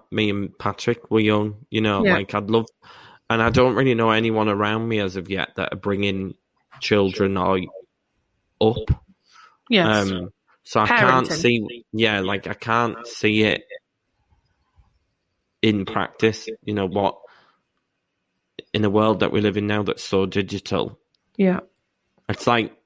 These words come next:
Speaker 1: it's in me head, I judge parents who let their children play on iPads at the dinner table.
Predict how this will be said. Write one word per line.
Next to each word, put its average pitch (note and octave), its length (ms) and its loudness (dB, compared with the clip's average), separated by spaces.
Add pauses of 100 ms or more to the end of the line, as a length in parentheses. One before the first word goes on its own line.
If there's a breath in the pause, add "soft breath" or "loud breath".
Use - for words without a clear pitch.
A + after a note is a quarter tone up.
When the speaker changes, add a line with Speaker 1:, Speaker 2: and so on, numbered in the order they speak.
(160)
Speaker 1:
it's - 120 -2
in D#3+ 180 6
me C#3 120 4
head, A2 460 -2 (920)
I A2+ 240 0
judge A2 400 -4
parents F2 580 -8
who G#2 180 -8
let G2 300 -4
their G2 160 -2
children F2+ 580 -4
play F#2 200 -4
on F2+ 160 -4
iPads F#2 560 -4
at - 120 -10
the F#2+ 320 0
dinner G2 220 -2
table. A2 580 -2